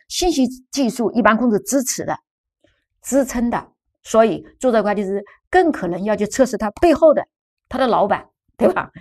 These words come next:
这个信息技术一般控制叫 A，信息处理控制叫 B，信息技术一般控制是老大，他是，啊，小哥，对吧？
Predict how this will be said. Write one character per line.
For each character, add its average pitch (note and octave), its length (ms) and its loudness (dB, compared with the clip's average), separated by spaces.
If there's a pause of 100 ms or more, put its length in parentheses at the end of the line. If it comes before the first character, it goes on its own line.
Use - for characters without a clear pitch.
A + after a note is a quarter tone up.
(300)
这 D#4 100 -2
个 D#4 80 6
信 F4 180 2
息 C#4+ 120 4
技 C4+ 160 0
术 C4 260 2 (400)
一 F3+ 100 4
般 C4 160 8
控 C4+ 120 4
制 A#3+ 100 4
叫 C#4+ 140 10
A， C4+ 280 8 (560)
信 G4+ 300 -2
息 C#4 340 2 (300)
处 A#3+ 240 2
理 B3 160 6
控 A#3+ 180 4
制 F#3 260 0
叫 C#4 160 8
B， - 480 0 (920)
信 G4 300 -2
息 D4+ 380 0 (120)
技 C#4+ 220 4
术 B3 160 2
一 C#4 100 2
般 C4 140 6
控 C4 120 4
制 B3+ 100 2
是 B3+ 120 -2
老 G3 260 4
大， C4 200 4 (340)
他 C4+ 220 6
是， B3+ 320 -2 (720)
啊， F3+ 220 -4
小 F3+ 220 4
哥， A#3+ 360 -2 (100)
对 A3 100 -2
吧？ F3 220 0